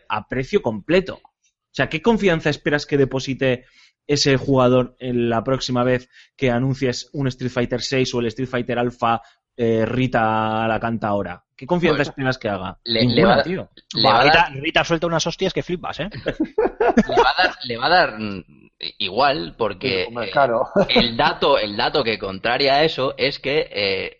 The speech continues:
Speaker 2: el, el, en el Evo, en el Evo dos mil dieciséis, que es el torneo anual más importante de juegos de lucha, el que, eh, marca tendencias, el que dice cuál es el juego que está de moda, el que dice cuáles son los, el, el,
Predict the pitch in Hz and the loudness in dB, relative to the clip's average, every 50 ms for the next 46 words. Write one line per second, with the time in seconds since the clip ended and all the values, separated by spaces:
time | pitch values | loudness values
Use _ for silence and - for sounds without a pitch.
0 | _ - - 95 95 92 92 92 90 95 101 95 92 92 80 76 - - - - | _ -10 -8 -6 -6 -6 -6 -8 -8 -10 -12 -14 -14 -16 -18 -20 -18 -14 -12 -10
1 | 87 92 92 92 98 95 - _ - 101 101 101 98 101 110 139 165 170 135 139 | -8 -8 -8 -10 -12 -14 -14 _ -8 -8 -6 -4 -2 0 2 4 4 4 4 2
2 | - - - - - 98 90 87 95 110 131 147 165 156 156 143 123 127 135 131 | 2 2 -2 -6 -12 -12 -12 -6 -2 0 2 2 2 2 2 0 0 -2 -2 -2
3 | 123 123 117 110 110 104 135 131 135 131 - 110 117 113 110 - 110 95 101 104 | 0 0 -2 -2 -4 -4 -2 -4 -2 -2 -4 -6 -6 -6 -4 -4 -4 -4 -2 -2
4 | 110 113 110 104 101 101 98 98 104 107 98 - - 107 107 123 127 127 - 120 | 0 0 0 0 -2 -2 -2 0 0 0 -2 -2 -4 -4 -2 0 0 -2 -2 -6
5 | 113 101 - 101 - - 110 110 107 - 104 98 - - - 110 110 104 98 98 | -6 -6 -6 -8 -8 -6 -6 -6 -6 -6 -8 -8 -8 -8 -4 -4 -2 -2 -2 -4
6 | 98 107 120 113 - - 104 92 - 107 110 107 101 - - 110 101 98 95 95 | -2 -2 -2 -2 -2 -2 -4 -2 -2 -4 -4 -4 -6 -6 -4 -2 -2 0 0 -2
7 | 90 - - - - - _ - 113 110 107 107 110 113 123 131 127 - 123 117 | -4 -8 -14 -20 -20 -20 _ -2 0 0 2 2 2 2 2 2 0 0 -2 0
8 | - 117 107 104 110 127 139 131 123 - 117 117 110 110 107 - - 104 107 127 | 0 -2 -2 0 0 0 0 0 0 0 0 0 0 0 -2 -2 -2 -4 -2 -2
9 | 127 - 123 117 120 117 117 120 113 - 117 117 107 101 101 - 104 98 98 95 | -4 -2 -2 0 0 0 0 0 0 0 0 0 0 0 -2 -2 -2 -2 -2 -2
10 | 107 117 123 113 113 - 107 110 - - 104 131 135 - 131 135 123 117 113 - | -2 0 0 0 0 0 0 -2 -2 -2 -2 -2 -2 -2 -2 -2 -2 0 0 0
11 | 120 117 113 110 104 104 107 - - 104 101 98 - 101 104 | 0 0 2 0 0 -2 -4 -6 -6 -4 -4 -4 -4 -4 -4